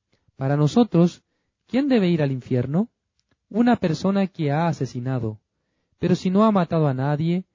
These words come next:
es inocente. Sin embargo, la regla del juicio de Jesucristo es muy diferente. Cuando en una persona surge enojo o rabia,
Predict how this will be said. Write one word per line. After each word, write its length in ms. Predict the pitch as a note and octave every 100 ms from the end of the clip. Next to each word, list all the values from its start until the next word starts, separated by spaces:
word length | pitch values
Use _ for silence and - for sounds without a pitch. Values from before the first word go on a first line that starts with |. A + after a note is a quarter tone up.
| _ -
es 220 | D#3+ -
inocente. 640 | C#3+ C3+ B3 A3+ - A2+ - _ _ _ _
Sin 180 | G3 G#3+
embargo, 440 | G3 F#3+ G3 F#3
la 120 | D3
regla 420 | C3 F3+ F#3+ F#3
del 180 | D#3 C#3
juicio 500 | - G#3 G#3 - G3+
de 100 | E3
Jesucristo 720 | C3+ B2 C3 E3 D#3 - F3
es 140 | C3 C3
muy 220 | E3 G3
diferente. 640 | F#3 - D3 B2 - A2+ - _
Cuando 220 | - F#3 G#3
en 60 |
una 160 | A#3 A3
persona 440 | F#3+ - F#3+ F#3
surge 720 | - G3 F#3+ - G3+ G3 G3 _ _ -
enojo 600 | B2 C#3 G3+ - A3+ G#3
o 80 |
rabia, 500 | C#3+ D3 C3 A#2 A2